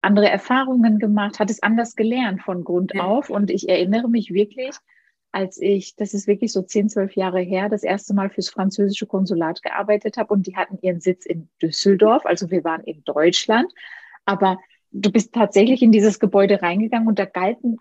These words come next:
Speaker 1: einfach andere Regeln,
Speaker 2: Du warst in
Speaker 1: ja?
Speaker 2: Frankreich.
Speaker 1: Ja, du warst we-, also das kann man sich wirklich nicht vorstellen, aber, und als ich das erste Mal dahin kam und das waren so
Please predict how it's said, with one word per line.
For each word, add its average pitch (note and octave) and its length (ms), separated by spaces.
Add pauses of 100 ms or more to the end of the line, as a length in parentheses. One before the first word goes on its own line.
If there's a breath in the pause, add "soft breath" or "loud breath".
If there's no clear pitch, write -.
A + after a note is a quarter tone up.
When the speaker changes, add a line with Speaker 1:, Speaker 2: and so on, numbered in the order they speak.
(100)
Speaker 1:
einfach A3 380
andere F#3 460
Regeln, E3+ 260
Speaker 2:
Du G3+ 100
warst G3+ 200
in A3+ 100
Speaker 1:
ja? A#3 100
Speaker 2:
Frankreich. F3+ 640
Speaker 1:
Ja, C4+ 160 (140)
du A#3 120
warst A#3+ 280
we-, C#4 180
also B3+ 160
das B3+ 140
kann D4 140
man C4 140
sich A#3 140
wirklich C#4+ 280
nicht G#3 180
vorstellen, D4+ 400
aber, C#4+ 180 (300 soft breath)
und A3 200
als A#3+ 140
ich B3 140
das A3+ 160
erste E4 340
Mal A#3+ 200
dahin G3 420
kam C#4+ 320
und D4+ 180
das A3 140
waren G#3+ 200
so G#3 200